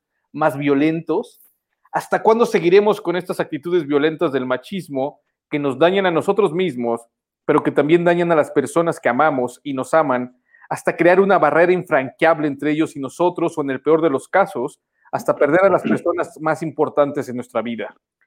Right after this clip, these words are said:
¿Hasta cuándo nos daremos cuenta que ir callando nuestros dolores,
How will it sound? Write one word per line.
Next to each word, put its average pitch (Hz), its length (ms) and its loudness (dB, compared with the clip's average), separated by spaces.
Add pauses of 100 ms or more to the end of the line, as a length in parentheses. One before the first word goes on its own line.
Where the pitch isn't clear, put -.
(280)
¿Hasta 139 240 0
cuándo 208 240 4
nos 202 140 4
daremos 185 340 4
cuenta 185 560 2
que 156 100 -4
ir 151 120 0
callando 151 320 -2
nuestros 135 320 -10
dolores, 160 560 0